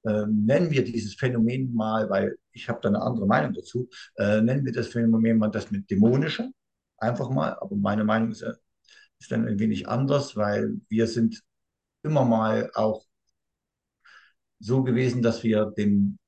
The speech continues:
eigenen Dämonischen so gefrönt haben, dass wir sie entstanden lassen haben. Jetzt kommen sie halt zurück.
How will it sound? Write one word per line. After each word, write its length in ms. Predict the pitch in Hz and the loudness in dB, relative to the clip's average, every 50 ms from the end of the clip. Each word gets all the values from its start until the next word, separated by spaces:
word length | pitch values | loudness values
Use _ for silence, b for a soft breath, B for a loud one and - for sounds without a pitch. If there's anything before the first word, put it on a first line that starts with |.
| _ _ _ _ - | _ _ _ _ -2
eigenen 520 | 120 131 143 156 143 143 127 113 104 101 | 0 2 2 2 0 0 2 2 2 2
Dämonischen 560 | 104 101 101 101 107 110 110 110 104 - 107 | 2 2 2 2 2 2 0 0 -2 -4 -6
so 160 | 98 127 131 | -4 -4 -4
gefrönt 500 | - - 113 - - 120 113 117 117 117 | -4 -4 -6 -6 -2 -2 0 0 0 0
haben, 140 | 117 104 107 | -2 -2 -2
dass 180 | 101 98 90 - | -4 -6 -6 -6
wir 100 | 101 95 | -8 -8
sie 200 | - - 92 95 | -8 -8 -8 -8
entstanden 480 | 104 113 - - 113 117 135 135 - | -8 -10 -8 -6 -4 -4 -4 -4 -4
lassen 220 | 165 160 - - 160 | -6 -8 -6 -8 -8
haben. 160 | 165 180 175 | -6 -6 -6
Jetzt 120 | 170 165 | -8 -6
kommen 160 | - - 175 180 | -4 -2 0 2
sie 80 | 190 175 | 2 2
halt 140 | 180 185 | 2 2
zurück. 280 | - 214 202 214 208 - | 2 2 0 0 0 -4